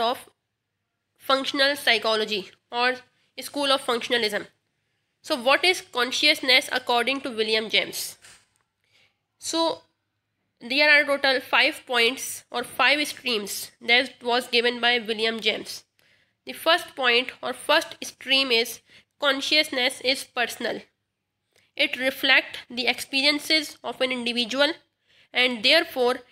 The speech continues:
it is foolhardy to search for elements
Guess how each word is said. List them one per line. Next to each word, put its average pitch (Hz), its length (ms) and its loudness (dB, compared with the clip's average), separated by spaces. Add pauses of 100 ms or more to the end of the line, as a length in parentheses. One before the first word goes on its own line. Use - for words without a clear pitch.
(120)
it 277 220 0
is 277 180 0
foolhardy 247 960 -2 (200)
to 269 100 -10
search - 600 0
for 254 180 0
elements 269 720 2